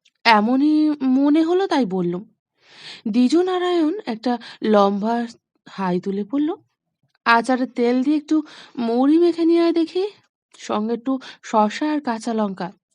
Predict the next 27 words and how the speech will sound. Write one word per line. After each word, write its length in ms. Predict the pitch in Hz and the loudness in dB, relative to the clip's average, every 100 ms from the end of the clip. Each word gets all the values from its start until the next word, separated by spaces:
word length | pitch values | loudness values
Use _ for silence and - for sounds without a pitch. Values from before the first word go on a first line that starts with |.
| _ | _
খুব 160 | - 208 | -8 -4
বড্ড 300 | 196 190 185 - | -4 -4 -8 -12
খিদে 300 | - 254 262 | -10 -6 -6
পাচ্ছে।" 480 | 190 175 - - - _ _ _ _ _ _ _ _ 202 | -6 -10 -14 -20 -20 _ _ _ _ _ _ _ _ -2
দিগম্বর 480 | 247 240 294 330 | 0 2 2 2
চৌধুরী 580 | 339 285 262 - 285 320 349 214 | 0 0 0 2 2 2 0 -4
যে 180 | 240 | -2
সুরমাকে 640 | 226 - 214 202 208 214 254 | -2 -4 -2 0 0 0 0
একদিন 480 | 220 185 190 220 | 0 -2 -4 -4
বিয়ে 240 | 185 185 185 | -2 -2 -4
করে 260 | 196 208 | -4 -4
স্ত্রীর 340 | 220 - 202 196 | -6 -6 -4 -4
মর্যাদা 540 | 190 175 160 190 202 | -4 -6 -6 -10 -8
দিয়ে 220 | 214 208 | -6 -8
ঘরে 340 | 233 - 175 185 | -8 -8 -6 -4
নিয়ে 180 | 202 208 | -4 -6
এসেছিলেন, 500 | - 254 330 381 285 - - - | -8 -10 -6 -4 -6 -12 -20 -18
সেই 280 | - 254 254 | -2 0 2
সুরমা 560 | 233 220 214 220 294 254 | 0 -4 -2 -2 -2 0
আর 160 | 214 202 _ | -2 -4 _
আজকে 420 | 220 220 220 - | 0 0 -2 -6
সুরমার 480 | 277 247 220 208 208 | -4 -4 -6 -4 -4
মধ্যে 400 | 208 196 190 262 | -4 -4 -6 -4
অনেক 420 | 277 214 202 196 | -2 -2 -4 -4
পার্থক্য 500 | 196 175 170 185 220 | -4 -6 -6 -12 -10
ঘটে 280 | 254 - 175 | -10 -10 -12
গেছে। 320 | 160 - - | -12 -16 -20